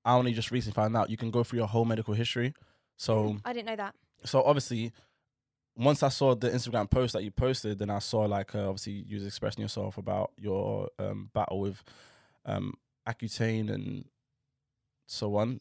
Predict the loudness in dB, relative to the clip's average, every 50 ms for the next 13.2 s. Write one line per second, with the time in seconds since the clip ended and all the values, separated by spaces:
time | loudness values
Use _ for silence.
0 | _ -2 -2 -2 -2 -2 0 0 2 2 2 2 4 4 4 6 6 6 6 6
1 | 4 4 2 0 -2 -2 -2 -2 -2 -2 -2 -2 -4 -4 -4 -4 -4 -2 0 0
2 | 2 2 0 0 -2 -6 -10 _ -2 0 0 2 2 0 -2 -2 -2 0 2 2
3 | 4 2 2 2 2 0 0 0 -2 _ -16 -12 -8 -8 -8 -2 4 6 8 8
4 | 8 6 4 -4 -20 _ _ _ _ _ _ 0 2 4 4 4 4 4 4 2
5 | 2 0 -2 -4 -6 _ _ _ _ -4 -2 -2 -2 -2 -2 -2 -2 -2 -2 -4
6 | -4 -4 -4 -4 -2 -2 -2 -2 0 0 2 2 2 2 0 0 0 0 0 0
7 | 0 2 4 6 6 6 6 4 4 2 2 0 -4 -8 -4 -2 0 0 0 0
8 | -2 0 2 4 4 4 4 2 2 2 2 0 -2 -2 0 2 4 4 4 4
9 | 2 2 2 2 2 0 -2 -4 -4 -4 -4 -4 -2 -2 -2 -2 -4 -4 -4 -4
10 | -4 -4 -4 -2 -2 0 0 2 2 4 4 2 2 0 -8 -20 -20 -20 -20 _
11 | _ -4 0 0 2 2 0 -2 -2 -2 0 0 0 0 -2 -2 0 2 4 4
12 | 4 2 0 -4 -2 0 0 0 0 0 0 -2 -2 2 4 4 4 4 2 2
13 | 2 2 2 0